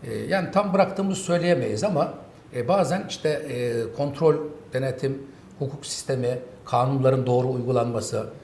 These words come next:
özellikle kanunlarda olup da, e, infaz sistemindeki, e, eksiklikler ya da onların hızlı bir şekilde düzeltilememesi,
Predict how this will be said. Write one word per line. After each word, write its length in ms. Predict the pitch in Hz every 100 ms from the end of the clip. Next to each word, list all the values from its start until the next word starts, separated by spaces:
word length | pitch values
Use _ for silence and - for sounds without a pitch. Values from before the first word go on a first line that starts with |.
| - -
özellikle 640 | 127 139 139 135 143 139 139 - - -
kanunlarda 640 | - 131 147 147 143 143 143
olup 280 | 143 147
da, 300 | 151 143 - - 110
e, 180 | 107 107
infaz 440 | 123 110 147 -
sistemindeki, 800 | - - 143 139 135 139 139 139 - - -
e, 60 | 113
eksiklikler 880 | 110 110 131 - 135 - 127 135 123 -
ya 120 | 107
da 40 | 135
onların 300 | 131 139 135
hızlı 320 | 117 127 151
bir 60 | 143
şekilde 400 | 131 131 135 123
düzeltilememesi, 960 | 117 139 139 151 143 110 104 - 240